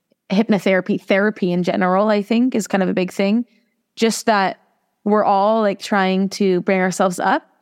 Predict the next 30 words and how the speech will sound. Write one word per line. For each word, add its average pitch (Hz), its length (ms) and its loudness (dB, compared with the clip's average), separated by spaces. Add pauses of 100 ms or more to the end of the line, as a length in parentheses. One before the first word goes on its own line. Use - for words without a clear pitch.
(240)
And 226 160 2
it's 214 80 -10
so 269 260 0
cool. 202 340 -2
Like, 208 180 -2
every, 254 260 0
individually, 233 680 0
I'm 185 120 -2
having 202 240 -2
all 202 100 0
these 214 120 -2
conversations, 196 680 0 (440)
and 196 300 2
I 202 100 0
feel 254 160 0
like 240 180 -2
I'm 196 160 0
inspiring 185 800 0
kind 226 220 2
of 233 80 2
a - 20 2
lot 214 160 0
of 196 80 0
my 196 120 0
friends 190 340 -2
to 190 100 -2
do 185 220 0
therapy, 220 420 0
which 226 160 -2
is 185 160 -4